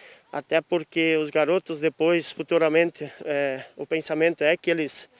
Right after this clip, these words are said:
usam a camisa do principal, né, do seu clube. E é um trabalho que tá sendo, tendo um, um feito muito bom, né? Um, um, um, tá dando resultados,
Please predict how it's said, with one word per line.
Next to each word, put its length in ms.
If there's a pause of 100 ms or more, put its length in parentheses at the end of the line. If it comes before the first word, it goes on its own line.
(120)
usam 220
a 20
camisa 380
do 100
principal, 540
né, 200
do 120
seu 180
clube. 400 (640)
E 840
é 100
um 100
trabalho 540
que 80
tá 180
sendo, 400 (420)
tendo 260
um, 760
um 60
feito 460
muito 360
bom, 300
né? 280
Um, 40
um, 20
um, 880
tá 100
dando 280
resultados, 720